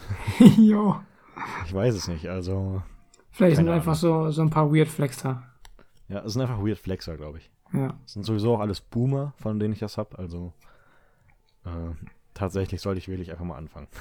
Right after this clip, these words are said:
Speaker 2: <laughs>
Speaker 1: Ja, immer diese Boomer,
Speaker 2: Ja.
Speaker 1: Alter.
Speaker 2: Ja, immer diese flexenden Boomer.
Speaker 1: Oh Mann.
Speaker 2: Ja.
Speaker 1: Hab heute noch irgendwo auf Twitter gelesen, wie sich jemand darüber aufgeregt hat,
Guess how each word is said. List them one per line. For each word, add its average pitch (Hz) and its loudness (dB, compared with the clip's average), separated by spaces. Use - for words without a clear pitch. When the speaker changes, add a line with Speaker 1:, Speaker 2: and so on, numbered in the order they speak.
Speaker 2:
<laughs> - -4
Speaker 1:
Ja, 151 0
immer 147 -2
diese 143 -10
Boomer, 151 -2
Speaker 2:
Ja. - -
Speaker 1:
Alter. 147 -6
Speaker 2:
Ja, 87 -10
immer 90 -8
diese 87 -8
flexenden 90 -8
Boomer. 90 -8
Speaker 1:
Oh 185 -4
Mann. 131 -4
Speaker 2:
Ja. 87 -10
Speaker 1:
Hab 160 -4
heute 165 2
noch 156 2
irgendwo 156 4
auf 147 -2
Twitter 160 -2
gelesen, 147 0
wie 147 -4
sich 147 -4
jemand 151 0
darüber 151 0
aufgeregt 151 0
hat, 151 -4